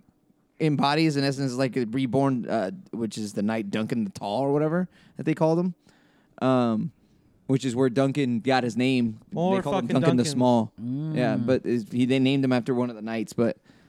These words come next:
Speaker 1: um, it, it, it all, you have to look into it, but it all leads back to her, Tarth, and, like, where she's from, and she, he had a small squire that he had to train, and so, so does she with Podrick and everything.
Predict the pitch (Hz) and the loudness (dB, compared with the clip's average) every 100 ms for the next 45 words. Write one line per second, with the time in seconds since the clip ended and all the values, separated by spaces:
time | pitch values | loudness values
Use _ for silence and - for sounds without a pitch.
0 | _ - 107 104 92 90 87 71 _ _ | _ -2 2 2 2 -2 -6 -10 _ _
1 | _ _ _ _ _ _ _ _ - 104 | _ _ _ _ _ _ _ _ -8 -6
2 | 117 135 131 135 143 139 - - 127 127 | -2 0 2 4 4 4 -2 -6 -2 0
3 | 139 110 104 104 104 101 101 123 131 123 | 0 -2 -4 -2 -2 -2 -4 -2 0 0
4 | 127 101 120 113 104 113 110 104 92 92 | 0 0 0 0 0 2 4 2 0 -6
5 | - 110 110 107 101 98 104 - 101 - | 0 2 2 0 -2 -2 -4 -4 -6 -2
6 | 101 101 95 - - - _ - 135 104 | -2 -2 -4 -8 -16 -20 _ -2 0 0
7 | 113 139 131 139 123 113 - 127 120 117 | 0 0 2 4 4 4 4 6 6 4
8 | - 110 113 113 113 117 113 - 113 113 | 2 2 4 4 4 2 0 0 0 0
9 | 117 113 92 95 95 95 - 107 101 95 | 0 0 -2 -4 -4 -6 -6 -4 -2 -2
10 | - 101 90 - 104 101 95 110 107 104 | -2 -2 -4 -6 -4 -4 -6 -4 -2 -2
11 | 107 107 113 | -2 0 0